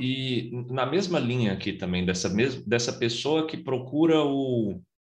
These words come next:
o fa-, não, não fazer o A C L S original, o A C L S f-, fake, entre aspas, esta pessoa, ela também argumenta que, "Ah, mas eu fiz o meu primeiro A C L S e nem foi assim tão bom,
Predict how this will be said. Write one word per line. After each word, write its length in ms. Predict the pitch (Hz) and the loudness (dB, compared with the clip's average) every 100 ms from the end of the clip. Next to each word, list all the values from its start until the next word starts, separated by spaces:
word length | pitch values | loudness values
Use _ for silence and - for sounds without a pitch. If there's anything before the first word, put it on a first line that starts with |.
| _ _ _ - | _ _ _ -8
o 600 | 95 98 92 82 - - _ | -4 -2 0 -2 -6 -18 _
fa-, 280 | - 98 - | -6 -4 -2
não, 300 | 110 113 - | 0 0 0
não 160 | 139 180 | 0 0
fazer 380 | 120 104 101 98 | 0 0 2 0
o 60 | |
A 40 | 92 | 0
C 180 | 90 87 | -2 -2
L 120 | 85 | -2
S 240 | 85 - | -2 -4
original, 640 | 80 80 90 98 131 - - _ _ _ _ | -8 -6 -2 0 -2 -6 -16 _ _ _ _
o 160 | - 101 | -2 0
A 80 | 95 | 0
C 220 | - 95 | 0 0
L 100 | 90 | 2
S 260 | 87 - | 0 -2
f-, 300 | - - - - - | -10 -14 -20 -20 -20
fake, 420 | - 101 107 113 | -4 0 2 2
entre 220 | 87 98 | -2 0
aspas, 500 | 95 120 123 135 - - _ _ _ _ | 2 2 -2 -8 -12 -18 _ _ _ _
esta 240 | 117 - 123 | -2 -2 -2
pessoa, 360 | 123 123 139 | -2 0 0
ela 100 | 143 | 0
também 400 | 139 131 147 175 | 0 2 2 4
argumenta 520 | 139 120 110 143 131 | 2 2 2 0 -2
que, 140 | 127 165 | -4 -2
"Ah, 220 | 131 95 | 0 0
mas 180 | 107 117 | -2 -4
eu 60 | |
fiz 240 | - 156 135 | -4 -4 -2
o 80 | 123 | 2
meu 260 | 113 104 | 2 2
primeiro 320 | 104 101 98 | 0 0 0
A 60 | 95 | 0
C 160 | - 98 | -2 -2
L 80 | |
S 240 | 143 147 - | -2 -2 -6
e 40 | |
nem 120 | - | -10
foi 180 | - 151 | -4 0
assim 260 | 139 131 123 | 0 0 0
tão 220 | 107 90 | 0 2
bom, 320 | 95 123 - | 0 0 -4